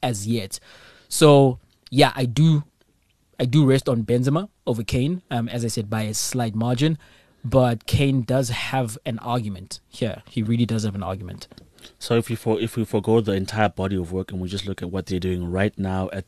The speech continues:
Speaker 2: at this current moment in this particular season, you're still sticking with Benzema?
Speaker 1: Right now.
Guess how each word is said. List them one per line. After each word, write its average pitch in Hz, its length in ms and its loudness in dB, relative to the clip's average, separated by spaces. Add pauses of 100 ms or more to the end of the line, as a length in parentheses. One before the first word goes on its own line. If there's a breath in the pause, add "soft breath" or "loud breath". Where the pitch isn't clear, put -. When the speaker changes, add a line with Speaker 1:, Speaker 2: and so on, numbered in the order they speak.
(140)
Speaker 2:
at 95 120 -6
this 98 120 0
current 92 260 -4
moment 92 320 -2
in 87 100 -4
this 95 100 -2
particular 92 460 -6
season, 92 440 -2
you're 85 80 -6
still - 160 -4
sticking 98 240 -6
with 87 120 -6
Benzema? 87 380 -6 (2000)
Speaker 1:
Right 147 360 2
now. 113 320 -2